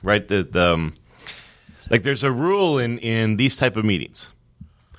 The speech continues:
and it's, it's generally, I'm, I'm making up numbers, uh, keeping the number theme alive, but generally, the first person in a debated meeting that claims,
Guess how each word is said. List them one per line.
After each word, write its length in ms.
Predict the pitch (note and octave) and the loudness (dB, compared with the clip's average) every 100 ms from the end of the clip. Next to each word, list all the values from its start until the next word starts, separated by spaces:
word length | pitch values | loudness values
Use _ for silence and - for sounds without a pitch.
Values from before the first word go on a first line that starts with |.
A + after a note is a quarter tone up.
| _ _ _ - | _ _ _ 0
and 160 | A2+ | 4
it's, 260 | G#2 G#2 - | 4 2 0
it's 260 | A#2+ G2+ - | 0 0 -4
generally, 960 | F#2 G2 C#3+ D#3+ E3+ F#3 F3 F#3+ G#3+ - _ _ - - | -6 0 4 4 4 4 4 2 -2 -10 _ _ -20 -4
I'm, 200 | G2+ F2+ | -2 0
I'm 160 | F#2 F#2+ | 0 2
making 300 | G#2 - A2 | 2 2 0
up 120 | G#2 | 0
numbers, 460 | A2 A#2 D3+ G3+ - - _ - | -2 -2 -2 -4 -8 -16 _ -10
uh, 140 | D#2+ D#2+ - - | -8 -8 -18 -8
keeping 300 | G2 F#2+ G2 | -4 0 2
the 60 | F#2+ | 2
number 240 | G2+ F#2+ | 2 0
theme 280 | - G2+ F#2 | 2 2 4
alive, 420 | F#2 G#2+ D3 D3+ - - - - - - | 4 6 4 0 -12 -20 -20 -20 -20 -6
but 140 | - A2 | 0 0
generally, 600 | C3 E3+ G3+ G3 F#3+ E3+ B2+ | 4 4 6 6 4 2 0
the 180 | C#3 | 2
first 640 | C3 - - G3 G#3 - - | 2 -2 2 4 2 -2 -2
person 560 | F#3+ F#3 - F3+ E3+ | 4 4 4 0 0
in 480 | - C3+ C3+ C3+ C#3 | 0 2 4 2 0
a 160 | A#2+ B2 | 0 -2
debated 680 | G2+ A#2 F#2+ B2+ C#3+ D3+ B2+ | -2 -6 0 4 6 4 2
meeting 520 | B2 B2+ D3 E3 E3 - _ _ _ _ _ _ _ _ | 0 0 0 -2 -4 -10 _ _ _ _ _ _ _ _
that 300 | C3+ C3 - | 2 2 0
claims, 600 | - D#3 E3 D3 A#2+ - | 0 4 6 4 2 -4